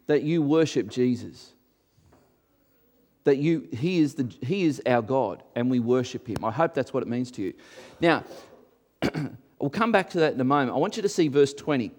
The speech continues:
"And through him to reconcile to himself all things, whether on earth or in heaven,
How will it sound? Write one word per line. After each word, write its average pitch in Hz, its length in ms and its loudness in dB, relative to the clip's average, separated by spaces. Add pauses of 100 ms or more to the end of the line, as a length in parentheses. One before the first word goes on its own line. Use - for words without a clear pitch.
(360)
"And 147 180 0
through 269 420 2
him 135 400 0
to - 180 -2
reconcile 180 640 0
to 165 120 -2
himself 139 480 0 (120)
all 202 340 8
things, 123 460 -2
whether 143 220 4
on 123 280 -4
earth 170 360 2
or 120 200 0
in 110 80 -4
heaven, 143 420 0